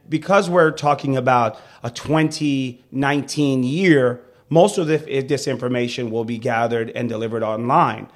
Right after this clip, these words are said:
So we need to find out where they in, obtain their information and entertainment online as well as offline.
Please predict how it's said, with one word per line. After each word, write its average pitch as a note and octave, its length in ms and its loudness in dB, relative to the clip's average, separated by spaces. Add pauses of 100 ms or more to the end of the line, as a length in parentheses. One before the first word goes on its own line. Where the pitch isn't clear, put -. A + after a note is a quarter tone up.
(200)
So - 160 -2
we E3 160 2
need E3+ 160 2
to C#3 100 -4
find C3+ 300 -2
out A#2+ 160 2
where C#3+ 160 2
they D3+ 120 2
in, C3 340 -6 (400)
obtain D#3 460 0
their D3 100 0
information B2+ 680 -4
and A2+ 200 -4 (100)
entertainment B2 800 -4
online A2+ 680 -2 (320)
as B2+ 280 0
well A#2+ 300 4
as G#2+ 120 -4
offline. G#2+ 720 -6